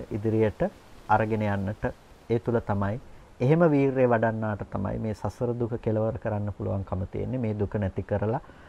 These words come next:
නිර්වාණ අවබෝධය සාධනය කරගන්නවා නම් ඒ දේ කරන්න පුළුවන්කම තියෙන්නේ මේ පුද්ගලයාට පමණයි.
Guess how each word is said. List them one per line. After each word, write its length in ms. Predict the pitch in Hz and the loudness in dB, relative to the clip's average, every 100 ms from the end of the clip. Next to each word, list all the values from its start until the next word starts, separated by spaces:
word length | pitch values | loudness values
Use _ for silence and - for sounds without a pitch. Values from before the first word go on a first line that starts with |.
| - | -14
නිර්වාණ 480 | - 113 117 135 143 | -2 2 6 8 8
අවබෝධය 560 | 143 135 131 127 123 120 | 6 4 4 4 4 2
සාධනය 500 | - 107 113 113 110 | 2 0 2 -2 -2
කරගන්නවා 540 | 110 104 104 104 101 | -2 0 0 0 -2
නම් 180 | 110 127 | -2 0
ඒ 140 | 110 | 0
දේ 160 | 113 120 | 0 0
කරන්න 360 | 120 107 107 101 | 0 -2 -2 -2
පුළුවන්කම 460 | 107 98 98 101 95 | -2 -2 -4 -4 -4
තියෙන්නේ 400 | 98 98 110 - - | -4 -2 -4 -6 -4
මේ 280 | 110 143 - | -4 -4 -4
පුද්ගලයාට 600 | 107 95 98 92 90 - - - - - | -6 -2 0 0 0 -2 -4 -12 -20 -4
පමණයි. 360 | - 87 82 | 0 0 -2